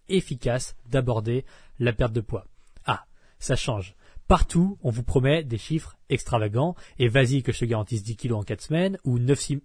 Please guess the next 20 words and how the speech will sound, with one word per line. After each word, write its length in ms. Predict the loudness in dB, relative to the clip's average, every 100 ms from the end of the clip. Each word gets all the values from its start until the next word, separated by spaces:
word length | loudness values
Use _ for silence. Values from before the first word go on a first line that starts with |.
| -2
neuf 220 | 0 0
centimètres 480 | 0 -2 -2 -2 -4 -10 -4
de 80 | 0
tour 160 | 2
de 60 | 2
taille 260 | 4 2 2
en 100 | 0
huit 160 | 0 0
nuits, 320 | 0 2 0 -2
et 80 |
cetera, 420 | -8 -6 -2 -2 -2
et 40 |
cetera. 360 | -6 -8 -8 -10 -18 -20 -2
Des 100 | 2
chiffres 400 | 2 0 -4 -6 -16 2
partout 460 | 4 4 0 -2 -4 -4
et 240 | -2 -2 -6 _ _ _ -4
tout 100 | 0
le 80 | 2
temps. 220 | 2 0